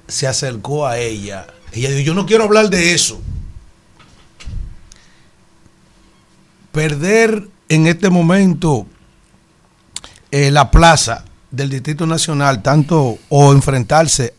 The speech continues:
a perder la plaza del Distrito Nacional en cuanto a la alcaldía como a la senaduría, eso es un gran reto para, para el, para cualquier partido de cara a las elecciones presidenciales, porque sería un presagio. Tú pudieras decirle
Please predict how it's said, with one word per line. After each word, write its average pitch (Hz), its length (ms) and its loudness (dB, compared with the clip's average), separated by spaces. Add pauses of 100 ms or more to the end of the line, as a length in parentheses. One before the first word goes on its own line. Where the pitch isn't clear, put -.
(180)
a 123 180 0
perder 131 400 -2
la 123 220 0
plaza 131 360 0
del 117 240 -2
Distrito 120 380 -4
Nacional 135 400 0
en 123 80 -2
cuanto 120 600 -2
a 123 80 -6
la 123 80 0
alcaldía 117 680 0 (220)
como 107 240 -4
a 110 40 -4
la 117 100 -6
senaduría, 139 720 -8 (360)
eso 135 180 -6
es 156 40 -6
un 156 120 -6
gran 143 260 -10
reto 123 420 -16
para, 120 280 -14 (160)
para 117 500 -12
el, 110 160 -16 (220)
para 123 240 -6
cualquier 131 340 -10
partido 135 400 -8
de 127 140 -14
cara 208 400 -4 (380)
a 117 100 -12
las 117 100 -10
elecciones 123 400 -12
presidenciales, 123 720 -14 (200)
porque 123 200 -14
sería 120 260 -12
un 131 120 -16
presagio. 98 540 -16 (1200)
Tú 196 140 -4
pudieras 220 420 -2
decirle 151 800 -8